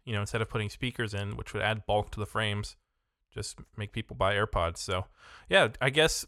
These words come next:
put that in your calendar. Put a little, uh, notification for two, like, a year and a half from now, that fall.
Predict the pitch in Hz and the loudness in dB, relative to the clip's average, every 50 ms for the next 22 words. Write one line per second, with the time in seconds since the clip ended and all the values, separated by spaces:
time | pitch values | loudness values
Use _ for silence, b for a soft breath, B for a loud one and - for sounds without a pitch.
0 | - - - 160 151 - 170 170 170 170 170 170 156 - - 147 143 156 165 160 | -2 2 4 4 6 8 10 10 10 10 8 6 6 6 6 6 6 6 6 4
1 | 160 - - 156 147 151 147 151 147 151 143 143 135 127 123 123 120 123 131 135 | 4 4 4 4 6 8 8 8 8 8 8 10 10 10 10 10 8 6 4 2
2 | 127 - - - 135 143 - - 160 - - 123 120 117 _ - - - - - | 2 0 0 0 0 0 0 -2 -2 0 0 0 -2 -2 _ -12 -12 -10 -8 -4
3 | - 123 117 117 - 123 123 143 139 135 127 139 139 - - 143 139 139 139 135 | -2 0 0 0 0 -2 0 0 2 2 4 4 2 2 0 0 2 4 4 4
4 | 135 127 120 120 - - 131 127 131 135 139 - - | 6 6 4 2 2 4 6 8 8 8 6 4 -2